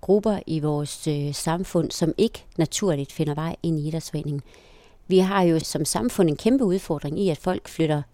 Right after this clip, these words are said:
ind mod byerne, og måske har vi slet ikke opdaget den, eller oplevet den urbanisering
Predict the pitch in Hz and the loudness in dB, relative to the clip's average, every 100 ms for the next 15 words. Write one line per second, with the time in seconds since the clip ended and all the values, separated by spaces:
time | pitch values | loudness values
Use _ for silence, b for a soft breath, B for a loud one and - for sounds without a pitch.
0 | _ - 202 - 165 - - - - 185 | _ 2 4 4 0 -2 -16 -12 -4 -2
1 | 135 139 - b b 160 165 - 202 165 | -2 -6 -10 b b 0 2 4 4 4
2 | - 185 - - 226 - 160 143 135 175 | 2 0 0 -2 -2 0 0 0 2 2
3 | 170 - 147 139 - 156 - 160 156 165 | 2 0 -2 -2 0 0 2 0 2 2
4 | 151 156 151 147 208 175 139 | 2 0 0 -2 -2 0 -2